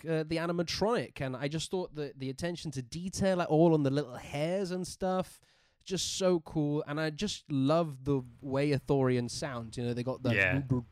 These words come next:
Speaker 1: sort of vocal. And then with the, the translator, it's just so well done. But the lead up, the lead up into the mayor, uh, in terms of comedy, was absolutely hilarious. As <laughs> the clerk is, honestly, he's straight out of A New Hope.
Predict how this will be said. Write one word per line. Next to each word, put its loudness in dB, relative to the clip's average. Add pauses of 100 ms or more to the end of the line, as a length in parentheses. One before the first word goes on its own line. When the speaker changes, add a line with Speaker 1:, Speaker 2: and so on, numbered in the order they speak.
(160)
Speaker 1:
sort -2
of -4
vocal. 2 (360)
And -2
then 6
with 2
the, 4
the -4
translator, -4
it's -6
just -4
so 0
well -6
done. -6 (220)
But 4
the 2
lead -4
up, -8 (200)
the -2
lead -2
up -6
into -2
the -2
mayor, -2 (500)
uh, -2 (160)
in -4
terms -2
of -6
comedy, 0
was -6
absolutely -8
hilarious. 0
As 2
<laughs> -16
the -2
clerk -2 (440)
is, 0
honestly, 0
he's -2
straight 0
out -2
of -2
A -2
New 0
Hope. -4